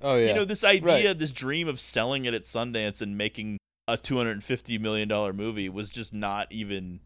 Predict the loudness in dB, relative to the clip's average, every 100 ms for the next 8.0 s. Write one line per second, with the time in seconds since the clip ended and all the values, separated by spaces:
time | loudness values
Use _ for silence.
0 | _ -6 -4 0 0 2 2 2 2 2
1 | 2 2 -2 0 -2 -4 -4 -4 -2 -4
2 | -6 -10 -8 -6 -8 -10 -18 _ -20 -4
3 | -4 -2 -4 -4 -4 -6 -2 0 -2 -2
4 | -4 -6 -6 -8 -8 -6 -6 -6 -14 _
5 | -10 -6 -4 -4 -6 0 2 2 0 -2
6 | -2 -4 -6 -6 -8 -6 -8 -8 -8 -10
7 | -8 -8 -8 -8 -10 -10 -12 -12 -12 -12